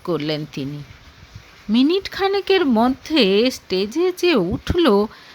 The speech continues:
তাকে দেখে রুচিরার বুকের মধ্যে আলোড়ন শুরু হয়ে গেল। নিজের চোখ কান কোনোটাকেই বিশ্বাস করতে পারছে না সে। অর্ণব মিস্টার বসাকের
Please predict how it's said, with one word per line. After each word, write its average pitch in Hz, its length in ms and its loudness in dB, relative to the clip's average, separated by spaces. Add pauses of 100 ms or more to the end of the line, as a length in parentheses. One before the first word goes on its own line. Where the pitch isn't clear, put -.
(180)
তাকে 254 440 0
দেখে 262 580 0
রুচিরার 277 580 -2
বুকের 208 440 -2
মধ্যে 302 360 -2
আলোড়ন 214 580 0
শুরু 170 360 -8
হয়ে 151 300 -6
গেল। 139 340 -10 (960)
নিজের 330 420 4 (120)
চোখ 320 320 2 (140)
কান 294 400 4
কোনোটাকেই 302 840 0
বিশ্বাস 254 480 -4
করতে 214 340 -6
পারছে 156 500 -4
না 147 180 -12
সে। - 260 -16 (920)
অর্ণব 370 580 0 (240)
মিস্টার 196 640 -4
বসাকের 440 520 -2